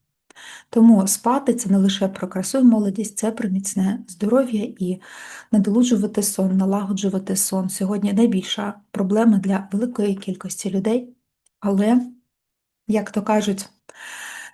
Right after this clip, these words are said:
е, вороги завжди знають, що роблять, на що вони впливають, і як знищити націю — це не дати їй спати. Да? Так ось, є, наприклад, інший момент —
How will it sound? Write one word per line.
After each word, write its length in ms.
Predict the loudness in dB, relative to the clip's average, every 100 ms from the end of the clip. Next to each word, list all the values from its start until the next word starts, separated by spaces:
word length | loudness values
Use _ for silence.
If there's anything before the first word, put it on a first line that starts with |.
| _ _ _ 0
е, 400 | 4 4 2 0 2
вороги 480 | 6 6 6 4 6
завжди 320 | 4 4 4
знають, 300 | 4 4 0
що 220 | -2 -2
роблять, 440 | -2 -2 -4 -4 -6 4
на 160 | 4
що 280 | 4 0 0
вони 220 | 2 2
впливають, 800 | 0 -6 -8 -6 -8 -8 -10 -4
і 200 | 0 2 2 2
як 240 | 0 0
знищити 440 | 2 2 0 -2 2
націю — 360 | 2 2 -4 -4
це 140 | -2
не 80 | -2
дати 300 | -2 -4 -8
їй 140 | -6
спати. 400 | -6 -6 -14 -18 -20 _ _ -8
Да? 160 | -6 -6 -14 _ _ _ _ _ _ _ _
Так 240 | 0 0 2
ось, 320 | 0 -2 -6 _ _ -20 -18 -18 0
є, 160 | 2 4
наприклад, 460 | 2 2 2 2 6
інший 360 | 4 6 4
момент — 360 | 4 2 -2